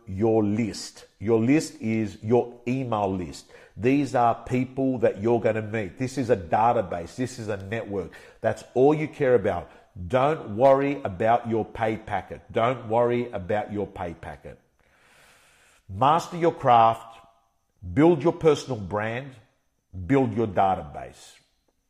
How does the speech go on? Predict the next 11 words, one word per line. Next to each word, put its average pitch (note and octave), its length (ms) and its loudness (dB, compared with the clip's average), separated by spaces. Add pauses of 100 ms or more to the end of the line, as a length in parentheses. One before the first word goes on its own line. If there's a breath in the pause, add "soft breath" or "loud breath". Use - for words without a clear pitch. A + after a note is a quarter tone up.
(240)
How A2+ 80 -4
you C#3 80 -2
going, D3+ 260 2
Snowy, C3+ 500 -4 (140)
Flinny? C#3 480 -6 (1120 soft breath)
Let's D#3 240 2
move D#3+ 260 0
on. D3 340 4 (360)
The B2 160 -2
next E3 320 -2
one. G#2+ 260 0